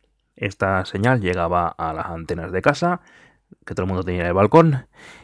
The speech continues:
y que la recogía y se las enviaba al decodificador. El decodificador, además de decodificarlas y ponerlas en formato, eh,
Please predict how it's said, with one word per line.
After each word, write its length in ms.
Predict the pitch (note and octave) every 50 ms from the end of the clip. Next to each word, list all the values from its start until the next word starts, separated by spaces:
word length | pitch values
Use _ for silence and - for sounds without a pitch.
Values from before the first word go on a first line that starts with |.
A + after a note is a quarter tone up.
| - _ _ _ _ _
y 800 | - C3 B2 A#2 A2 G2+ G2 F#2 F2+ F2+ E2+ D#2+ D2+ D#2+ D#2+ D2
que 120 | - - G2
la 100 | E2+ -
recogía 440 | F#2 F2 F#2+ - - - C#3 D3+ D3
y 40 |
se 80 | A#2+ A#2
las 100 | G#2 -
enviaba 300 | G2+ F#2 F#2 F#2+ G2+ G#2
al 120 | G#2 G2
decodificador. 760 | F#2+ F2 - - F#2 E2+ D#2 - - - - E2+ E2 D#2 - _ _ _ _ _ _ _ _ _ _ _ _
El 220 | _ - G2 G2 G2
decodificador, 760 | G#2+ - - A#2 C3 B2 - B2+ C3+ C3 C3 C3+ C3+ C3+ - - - - _ _ _ _ _ _ _ _ _ _ _ _ _ _ _ - _ _ -
además 300 | F#2 F#2 F2+ G2+ G2+ G2+
de 80 | F#2+
decodificarlas 880 | F#2 F#2 - G2+ F#2 F2 F#2+ E2+ - A#2 B2 A#2 G2+ F#2 E2+ - - -
y 80 | F#2 -
ponerlas 440 | - F2 F2 F2+ F#2 F#2 F2 -
en 100 | - F#2
formato, 580 | - - F#2 F2 F#2+ G2+ G2+ F#2+ F2 F2+ E2+ -
eh, 720 | - E2 F2 E2+ E2 F2+ E2+ - D2+ D#2 D#2 D2 D2 -